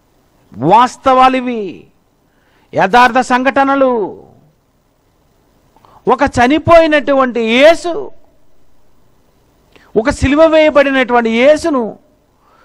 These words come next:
దేవుడు ఏం చేయాలనుకున్నాడు తెలుసా?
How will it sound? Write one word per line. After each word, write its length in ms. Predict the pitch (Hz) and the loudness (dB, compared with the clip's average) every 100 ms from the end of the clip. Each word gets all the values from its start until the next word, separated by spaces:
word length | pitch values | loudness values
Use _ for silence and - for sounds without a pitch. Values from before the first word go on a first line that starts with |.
| _ _ 147 | _ _ -18
దేవుడు 800 | 139 220 294 349 320 247 233 262 _ _ _ _ _ _ _ _ _ _ _ _ _ _ - | -4 2 4 4 2 0 -2 -6 _ _ _ _ _ _ _ _ _ _ _ _ _ _ -14
ఏం 480 | 107 143 190 247 262 254 | -4 2 4 2 0 -2
చేయాలనుకున్నాడు 600 | 262 262 254 247 254 240 | 2 2 2 0 -2 0
తెలుసా? 580 | 233 254 294 240 165 | 0 -2 -2 -2 -4